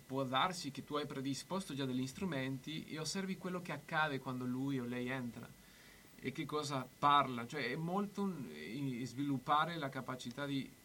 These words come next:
empatizzare ascoltando dove sta andando la gente,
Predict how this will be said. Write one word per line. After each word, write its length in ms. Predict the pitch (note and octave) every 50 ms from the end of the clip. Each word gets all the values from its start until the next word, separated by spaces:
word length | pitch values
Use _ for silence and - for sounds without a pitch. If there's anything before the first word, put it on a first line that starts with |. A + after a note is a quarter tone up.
| - - -
empatizzare 1120 | - B2 C3 C3 B2 B2+ C3+ C3 - D#3+ E3 E3 D#3+ E3+ D3 C#3+ C#3 C#3 D3+ D#3 - - - - - -
ascoltando 1000 | - C#3 E3 - - F#3+ F3 D#3+ C#3 D3 C#3 C#3 D3 D3 C#3+ C#3+ D3+ D3+ - -
dove 260 | - C3+ D3+ D#3 E3 D#3+
sta 160 | D3+ - C#3+
andando 420 | C3+ C3 B2+ B2+ B2+ B2 B2 B2 B2
la 140 | A#2+ A#2
gente, 520 | A2+ A2 A#2+ A#2+ A2+ A2 G#2+ - C#3 -